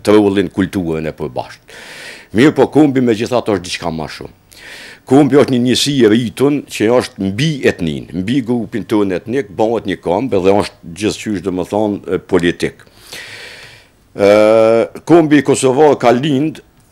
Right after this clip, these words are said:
edhe po zhvillohet, po rritet, domethënë, ë, nga foshnjëria e tij, pikërisht qysh është zhvi-, qysh është lind edhe qysh është zhvillu kombi shqiptar.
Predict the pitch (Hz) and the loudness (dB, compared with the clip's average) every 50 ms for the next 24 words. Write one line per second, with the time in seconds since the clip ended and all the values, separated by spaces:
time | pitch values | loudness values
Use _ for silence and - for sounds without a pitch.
0 | - 104 117 120 123 - - 127 101 90 98 110 117 127 151 139 123 123 120 - | 0 2 2 4 2 2 2 -2 -2 -2 -2 -2 -2 0 2 2 2 2 0 0
1 | - 107 95 92 120 151 139 107 - 104 87 92 92 90 92 98 98 95 92 92 | 0 0 2 2 0 -2 -4 -6 -6 -6 -4 -4 -4 -4 -4 -4 -4 -4 -6 -8
2 | 85 - - 82 85 87 87 85 85 80 78 78 78 82 92 92 107 104 - 113 | -10 -10 -6 -4 -2 -2 0 0 0 -2 -2 -2 -4 -4 0 0 0 0 0 -2
3 | 92 - - 101 101 107 123 127 113 110 104 98 - - 127 127 - - 139 131 | -6 -4 -2 0 0 0 0 0 0 0 0 -2 -4 -6 -10 -10 -6 -4 -4 -2
4 | 131 - 120 120 117 - - 113 - - 120 98 82 82 85 98 104 78 104 - | -2 -2 -4 -4 -4 -6 -8 -8 -6 -6 -6 -6 -6 -8 -8 -8 -6 -6 -6 -4
5 | - 120 95 110 101 85 - - 98 113 120 120 131 139 - - - 101 95 98 | -4 -4 -2 -2 -4 -4 -6 -8 -6 -4 -4 -2 -4 -4 -4 -4 -2 -2 0 -2
6 | 92 - 120 107 110 101 85 85 90 90 90 107 113 - - - 92 85 76 78 | -2 -4 -6 -4 -4 -4 -4 -4 -6 -6 -4 -6 -6 -6 -4 -2 -2 -2 -4 -6
7 | 71 - - 71 - - 69 64 64 64 | -8 -10 -12 -14 -12 -10 -10 -10 -10 -12